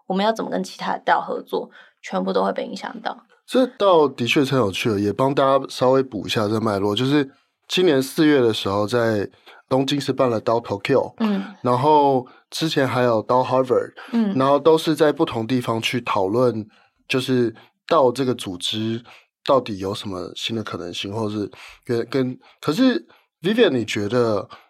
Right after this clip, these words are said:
Speaker 2: 就是全世界这么多地方在办跟道相关的东西，大家对道的期望是什么？为什么要这么积极地去讨论一个定义这么模糊的东西呢？
Speaker 1: 因为我其实不是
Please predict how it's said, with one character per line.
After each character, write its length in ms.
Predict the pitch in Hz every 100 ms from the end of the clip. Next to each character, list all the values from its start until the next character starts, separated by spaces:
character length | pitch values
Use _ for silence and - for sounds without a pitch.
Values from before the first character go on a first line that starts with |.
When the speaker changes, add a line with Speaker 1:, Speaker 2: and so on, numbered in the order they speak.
| _ -
Speaker 2:
就 100 | 165
是 160 | 170
全 220 | 165 - 127
世 180 | 170
界 440 | 156 160 143 117 104 _ _ 127
这 100 | 175
么 80 | 147
多 100 | 147
地 140 | 143
方 160 | 135 120
在 140 | 127
办 340 | 120 123 104 98 - - _
跟 180 | - 139
道 180 | 143 135
相 220 | 120 117
关 140 | 113 110
的 60 |
东 200 | 101 98
西， 300 | 98 90 90 - - - _ _ _ _ _ _ _ _
大 100 | -
家 100 | 180
对 140 | 190 185
道 240 | 180 165
的 100 | 107
期 280 | 95 - 101
望 200 | 110 113
是 140 | 101
什 160 | 101 -
么？ 160 | - - - - _
为 120 | 190
什 100 | 175
么 100 | 113
要 260 | 120 139 135
这 160 | 131 147
么 100 | 113
积 160 | -
极 180 | 127 110
地 40 |
去 160 | 104 -
讨 200 | - 98
论 200 | 107 110
一 80 | 101
个 300 | 107 98 - - _ _ -
定 100 | 143
义 140 | 135
这 100 | 131
么 100 | 120
模 240 | 104 90 104
糊 240 | - 95
的 80 | 98
东 220 | 85 95
西 180 | - -
呢？ 80 | 131 - - - -
Speaker 1:
因 80 |
为 160 | 277 262 269
我 120 | 196
其 160 | 196 262
实 80 | 294
不 220 | 277 233
是 540 | 277 320 285 247 -